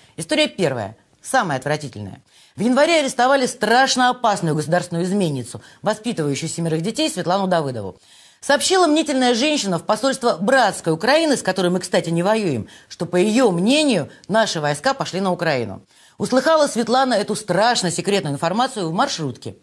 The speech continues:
О разглашении какой государственной тайны может идти речь, если это обсуждается в общественном транспорте, во-первых, и во-вторых, если на официальном уровне заявлено:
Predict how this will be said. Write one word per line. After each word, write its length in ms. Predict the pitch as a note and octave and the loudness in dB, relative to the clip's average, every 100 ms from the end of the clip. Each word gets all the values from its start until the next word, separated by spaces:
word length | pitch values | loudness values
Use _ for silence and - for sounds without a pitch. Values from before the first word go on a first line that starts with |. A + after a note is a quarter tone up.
| - - - | -20 -20 -12
О 60 | C#3+ | -6
разглашении 540 | F#3 F3+ G3+ - A#3+ | -4 -2 -2 -2 -2
какой 380 | A3 G3 G3 C4 | -2 -4 -4 -2
государственной 520 | A3 A3 G#3 G#3+ G#3 | -2 -2 -2 -2 -4
тайны 380 | G#3 G#3+ F3 C3+ | -4 0 0 -2
может 240 | B2+ A#2 - | -6 -8 -8
идти 180 | D3+ | -4
речь, 280 | G#3+ C#4+ - - - | -2 -2 -4 -10 -8
если 220 | G#3+ A3+ | -4 -2
это 220 | F#3+ F#3+ G#3+ | -2 -2 -4
обсуждается 640 | - G3 G#3+ C#4 A#3+ - | -4 -2 4 4 4 -2
в 60 | C3 | -8
общественном 400 | - A3+ A3 G3+ | -4 -4 -4 -2
транспорте, 480 | G#3 D3 - C3 D3 | -2 -2 -4 -8 -4
во-первых, 540 | G3 C#4+ A#3 A#2 - _ _ - | -2 -2 -2 -4 -12 _ _ -2
и 80 | |
во-вторых, 560 | C#4+ - B3 F3 A#2+ - - - - | -2 0 0 0 -4 -10 -20 -10 -4
если 160 | A#3+ | 0
на 100 | B3+ | 2
официальном 520 | F#3+ - C4 A#3+ G3+ | 0 0 2 2 0
уровне 360 | B3+ D4 G3+ E3 | 0 2 2 0
заявлено: 680 | E3+ B3 F3 A2+ A2+ G2+ | 0 2 2 0 -4 -10